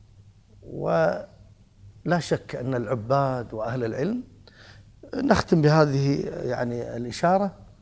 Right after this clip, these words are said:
النبي عليه الصلاة والسلام كان يقوم من الليل حتى تتفطر قدمه. وفي لفظ: "تتورم قدماه". فتقول له أم المؤمنين عائشة رضي الله عنها: "يا رسول الله، تفعل هذا وقد غفر الله لك ما تقدم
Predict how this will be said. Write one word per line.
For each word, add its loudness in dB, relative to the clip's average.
النبي 4
عليه 2
الصلاة -6
والسلام -6
كان 4
يقوم 2
من 4
الليل 2
حتى 2
تتفطر -2
قدمه. -8
وفي -6
لفظ: 0
"تتورم -2
قدماه". -8
فتقول 2
له 6
أم 2
المؤمنين -2
عائشة -2
رضي -4
الله -4
عنها: -6
"يا 4
رسول -4
الله، -6
تفعل -2
هذا 2
وقد -2
غفر 0
الله 2
لك -4
ما 0
تقدم 2